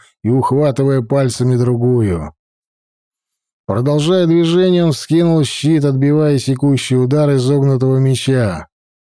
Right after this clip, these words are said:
Махнув скимитаром, Сухов скрестил его с печенежским клинком и ногой ударил степняка по колену.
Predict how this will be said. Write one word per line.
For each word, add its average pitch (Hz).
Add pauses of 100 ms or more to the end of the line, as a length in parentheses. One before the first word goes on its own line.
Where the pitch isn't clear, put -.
(180)
Махнув 127
скимитаром, 131
Сухов 147
скрестил 143
его 143
с -
печенежским 139
клинком 135 (360)
и 104
ногой 175
ударил 160
степняка 139
по 123
колену. 123